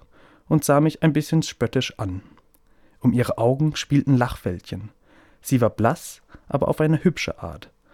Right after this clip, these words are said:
Mit den dunklen Locken sah sie fast so aus wie die Stoff-Cinderella, die Iris zu Weihnachten bekommen hatte. Aber sie war ungeschminkt und hatte etwas Ungezähmtes an sich.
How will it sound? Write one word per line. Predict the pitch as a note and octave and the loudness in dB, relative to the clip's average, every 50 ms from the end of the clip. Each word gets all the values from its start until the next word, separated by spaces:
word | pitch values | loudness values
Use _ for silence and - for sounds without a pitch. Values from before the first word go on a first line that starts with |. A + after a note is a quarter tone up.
| - - - _ _ | -20 -20 -20 _ _
Mit | - A#2+ A2 | -8 -2 0
den | B2 A#2+ B2 | 0 2 4
dunklen | D3 D#3+ D#3+ - - D3 A#2+ | 4 2 2 4 4 4 4
Locken | C3 B2+ - D3 D3+ D3+ - - | 4 4 2 2 0 0 -2 -4
sah | - - B2 | -6 -6 -6
sie | A#2 - B2 | -4 -4 -8
fast | - - - D3 - - - - | -2 0 0 0 0 -2 -8 -2
so | - C#3 G#2 | -2 0 0
aus | G#2+ G#2+ A2+ B2+ - - A2 | 0 -2 -4 -4 -6 -6 -8
wie | G#2+ | -6
die | G#2 A2 | -6 -6
Stoff-Cinderella, | - - - D#3 D#3 - - - A2 F#2+ G2 G2 F#2+ G2+ G2+ G#2 A2+ B2 C#3+ - _ - _ _ _ - _ | -6 -4 -4 -4 -4 -4 -6 -6 -4 -4 -4 -4 -4 -2 -2 -2 -2 -4 -4 -6 _ -20 _ _ _ -8 _
die | - C3+ - C#3+ | -4 -2 0 2
Iris | C#3+ C#3+ D3 D#3 C#3+ - - | 0 2 0 -2 -4 -6 -4
zu | - D3+ C3 | -2 0 0
Weihnachten | A#2 G2+ G#2 A2 A2 - - - B2 | 2 2 0 -2 -2 -4 -6 -8 -6
bekommen | - C#3 - - A2 F#2+ F#2 F2+ - | -6 -4 -4 -4 -4 -4 -4 -6 -8
hatte. | - - - - - _ _ _ _ _ _ _ _ _ _ _ _ _ - | -10 -12 -14 -16 -18 _ _ _ _ _ _ _ _ _ _ _ _ _ -6
Aber | - A2 B2+ | -2 -2 -2
sie | B2+ - D#3+ D3 | 0 0 2 2
war | C#3 - | 2 2
ungeschminkt | - C#3 A#2+ A2 - - - - F#2 E2+ - - - - _ _ _ - _ _ _ _ _ _ | 2 2 2 0 0 -4 -6 -8 -8 -10 -10 -14 -20 -20 _ _ _ -20 _ _ _ _ _ _
und | - - G#2 A2 | -4 -2 -2 0
hatte | A#2 G#2+ A#2 | 0 0 -2
etwas | - A2 - A#2 - | -2 -2 -4 -6 -6
Ungezähmtes | - - C3+ A#2+ A2 - F#2 - - G#2+ F#2 F2 - - - - | -4 -2 0 0 0 -2 -4 -4 -4 -4 -4 -6 -10 -12 -14 -14
an | - G#2 G2+ G2 | -14 -14 -14 -14
sich. | - - - - - - | -14 -16 -16 -20 -20 -20